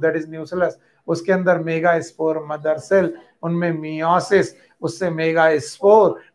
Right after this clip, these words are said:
मेगा स्पोर का formation female gametophyte, और female gametophyte के अंदर archegonia, इसका मतलब female gametophyte depend upon sporophyte। ओके,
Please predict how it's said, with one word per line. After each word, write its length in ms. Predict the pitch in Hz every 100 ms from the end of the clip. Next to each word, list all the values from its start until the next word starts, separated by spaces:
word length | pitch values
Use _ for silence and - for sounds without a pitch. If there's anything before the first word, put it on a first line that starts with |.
| 180
मेगा 300 | 180 185 175
स्पोर 360 | 175 170 165
का 480 | 165 170 170 170 160 -
formation 760 | 156 160 160 160 147 170 156 135 - -
female 640 | 156 156 175 208 254 254 160
gametophyte, 1040 | 156 156 156 151 151 143 - 165 202 185 - _ _ -
और 100 | 143
female 340 | 165 160 170
gametophyte 480 | 165 156 156 156 151
के 100 | 151
अंदर 260 | 151 143 - 143
archegonia, 1000 | 147 143 - 160 151 139 151 170 170 160 - -
इसका 160 | - 175
मतलब 200 | 160 - 160
female 360 | 156 190 233 196
gametophyte 580 | 175 170 165 165 156 147
depend 320 | 147 160 151
upon 380 | 151 151 151 139 - -
sporophyte। 1200 | - - 147 147 147 170 208 - _ - - _ _ _ _ _ _ _ _ _ _ _ _ _ -
ओके, 320 | 151 156 269